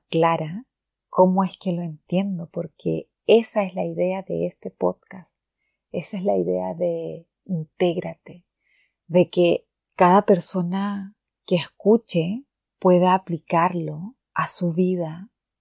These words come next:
pueda entenderlo, pueda darle una vuelta a lo que piensa hoy,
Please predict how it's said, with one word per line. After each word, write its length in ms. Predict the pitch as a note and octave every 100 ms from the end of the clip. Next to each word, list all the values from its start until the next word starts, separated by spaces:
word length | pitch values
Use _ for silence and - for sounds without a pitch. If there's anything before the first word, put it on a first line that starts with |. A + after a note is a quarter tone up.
| _ _
pueda 280 | F3+ F#3 G3+
entenderlo, 1000 | G3+ - F3+ D#3 D3+ E3 F3 F3 F3+ F3+
pueda 400 | - F3 F#3 F#3
darle 280 | F3+ F3 F3+
una 220 | F3 E3
vuelta 800 | C#3+ E3+ D#3+ D#3 - E3+ F3+ _ _ _ _
a 120 | - E3
lo 160 | F3+
que 160 | - F3
piensa 640 | - E3+ E3+ - F#3 F#3 -
hoy, 440 | F3+ F3+ D#3+ F3